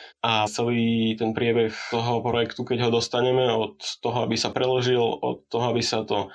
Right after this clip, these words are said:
nadabovalo a aby sme splnili deadliny, ktoré nám dajú klienti,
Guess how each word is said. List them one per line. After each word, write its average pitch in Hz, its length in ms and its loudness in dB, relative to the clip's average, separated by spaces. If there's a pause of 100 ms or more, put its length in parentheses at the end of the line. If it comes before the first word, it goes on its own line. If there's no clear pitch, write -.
(140)
nadabovalo 120 720 0
a 107 100 -2 (300)
aby 110 160 -4
sme 117 260 -4 (380)
splnili 120 400 0
deadliny, 113 560 0
ktoré 113 160 0
nám 110 160 0
dajú 110 160 0
klienti, 113 480 -2